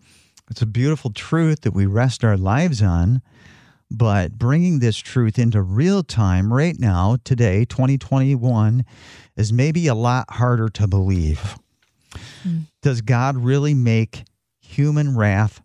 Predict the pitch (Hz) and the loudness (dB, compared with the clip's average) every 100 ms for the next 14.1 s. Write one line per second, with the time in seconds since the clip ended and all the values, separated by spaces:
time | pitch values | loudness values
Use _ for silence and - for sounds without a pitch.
0 | _ _ - 120 120 120 98 87 110 98 | _ _ -6 -2 0 0 0 2 0 -2
1 | - 80 - - - - _ _ _ _ | -2 -2 -2 -10 -16 -20 _ _ _ _
2 | _ 110 123 156 - 117 92 104 104 _ | _ -2 0 0 -2 0 2 0 -4 _
3 | _ _ - 104 127 151 127 120 123 - | _ _ -6 0 0 0 -2 0 0 -2
4 | 104 _ 110 110 - - 110 113 120 131 | -4 _ 0 0 0 0 0 0 -2 0
5 | 143 214 - 78 - - - - _ _ | 0 -2 -4 -4 -6 -10 -20 -20 _ _
6 | _ _ _ - _ _ _ _ - 113 | _ _ _ -20 _ _ _ _ -4 -2
7 | 101 117 156 156 135 120 120 110 - 131 | 0 2 2 0 -2 0 0 -2 0 0
8 | 165 - - - 131 143 120 110 113 - | 0 -2 -4 -2 0 0 0 0 0 0
9 | 113 110 117 110 92 85 113 139 135 - | 0 2 2 0 -2 -2 0 0 0 0
10 | 104 92 95 98 95 107 123 - 110 104 | 0 2 2 2 2 2 0 0 0 2
11 | 135 113 76 - - - _ _ _ _ | 0 -2 -6 -10 -16 -20 _ _ _ _
12 | _ - 117 117 - 131 139 180 131 104 | _ -2 0 0 -2 -2 0 0 -2 0
13 | 120 147 147 107 95 110 92 90 117 117 | 0 0 2 0 0 0 0 2 0 -2